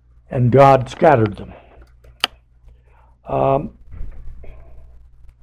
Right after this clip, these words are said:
pretty much what we're seeing now is the end has come. This is it. We're done.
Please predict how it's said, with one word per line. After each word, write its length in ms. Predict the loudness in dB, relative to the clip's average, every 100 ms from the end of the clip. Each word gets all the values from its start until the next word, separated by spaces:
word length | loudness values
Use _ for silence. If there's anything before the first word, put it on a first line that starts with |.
| -20 -20 -20 -20 -20 -20 0
pretty 220 | 2 4
much 520 | 6 6 4 0 -16 -18 -20 _ _ _ _ _ _ _ _ -2
what 180 | -2
we're 140 | 0 -4
seeing 500 | -2 2 2 2 0
now 380 | 0 2 0 2
is 400 | 2 2 0 -10 _ _ -20 -20 _ -8
the 200 | -6 -2
end 260 | 0 0
has 140 | -2 -6
come. 500 | -4 -4 -4 -10 -10
This 160 | -8 -6
is 160 | -6
it. 260 | -4 -6 -12 _
We're 140 | -4
done. 340 | -2 -2 -4